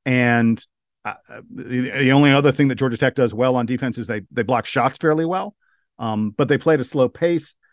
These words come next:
I expect this to be a really low-scoring affair. And, uh, you know, uh, this Georgia Tech team, I'm struggling to find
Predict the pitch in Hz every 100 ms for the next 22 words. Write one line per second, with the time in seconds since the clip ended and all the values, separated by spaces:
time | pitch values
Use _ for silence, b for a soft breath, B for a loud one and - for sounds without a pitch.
0 | _ 120 135 - 143 143 123 123 113 117
1 | 131 123 117 127 - 131 120 110 131 131
2 | 135 127 _ _ _ _ - 120 117 113
3 | 110 110 - _ - 101 - _ - -
4 | 147 127 95 95 _ - - _ _ _
5 | 123 - 175 143 160 151 - 143 127 120
6 | _ _ _ _ _ _ _ _ _ _
7 | _ _ 135 131 - 165 160 160 143 135
8 | 143 135 127